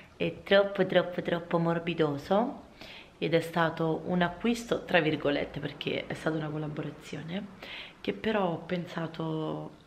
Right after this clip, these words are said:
al futuro. Ho fatto male, ho fatto bene, non lo so, però in quel momento, insomma, mi piaceva troppo ed ho pensato un po' al futuro, insomma. Un acquisto per il futuro. Oddio, scusate ragazzi.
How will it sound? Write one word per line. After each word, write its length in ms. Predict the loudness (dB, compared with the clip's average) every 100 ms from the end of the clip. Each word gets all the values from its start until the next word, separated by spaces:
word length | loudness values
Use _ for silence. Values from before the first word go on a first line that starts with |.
| -6
al 140 | -4
futuro. 760 | -4 -8 -6 -4 -4 -4 -6 -10 -20
Ho 80 | -14
fatto 300 | -6 -4 -2
male, 260 | 0 2 0
ho 40 |
fatto 280 | -4 -8 -6
bene, 320 | -2 -2 -2
non 160 | -2 -2
lo 80 | -2
so, 180 | -4
però 140 | -4 -4
in 100 | -4
quel 120 | -2
momento, 500 | 0 0 -2 -4 -8 -8 -10 -6
insomma, 380 | -4 2 4 4
mi 160 | 4 4
piaceva 340 | 4 4 2
troppo 680 | 2 -2 0 4 4 2 -10 -16 -16 -18 -4
ed 180 | 0 4
ho 260 | 2 2 2
pensato 440 | 2 2 -2 -4
un 80 | -4
po' 120 | -2
al 100 | -4
futuro, 520 | -2 -4 -4 -4 -2
insomma. 560 | -4 -6 -8 -6 -4 -6 -6 -6 -8 -10 -18 -20 -20 -20 -18 -16 -16 -16 -16 -12 2
Un 180 | 6
acquisto 500 | 6 6 2 2 2
per 160 | 6 6
il 120 | 6
futuro. 680 | 2 -2 0 2 4 4 2 -4
Oddio, 380 | -4 2 2 2
scusate 500 | 0 -2 0 0 -2
ragazzi. 640 | -2 -4 -8 -12 -12 -12